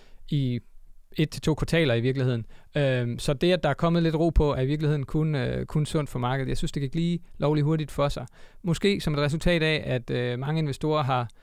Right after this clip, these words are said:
haft nogle penge, som de gerne ville have ind i markedet igen på baggrund af den skattereform, Trump fik lavet,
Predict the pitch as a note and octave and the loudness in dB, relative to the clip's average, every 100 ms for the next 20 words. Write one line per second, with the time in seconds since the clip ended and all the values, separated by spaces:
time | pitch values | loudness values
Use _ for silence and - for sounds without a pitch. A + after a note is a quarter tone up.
0 | - - D#3 - D3 C#3 D3 E3 E3 C#3+ | -14 -2 -2 0 -2 2 2 2 -2 -4
1 | B2 C3 B2 - - - - D3+ D#3+ D#3 | -2 -2 -2 -8 -16 -10 -4 -2 0 2
2 | D#3+ C#3+ D3+ D#3 C3+ D3 - C#3+ D3 D3 | 2 2 2 2 2 2 2 2 0 0
3 | C3 C#3 - D#3 C#3+ D3 C3+ - C#3+ - | -2 -2 -2 -2 -2 -2 -4 -4 -6 -6
4 | C#3 C3+ D3+ | -2 0 0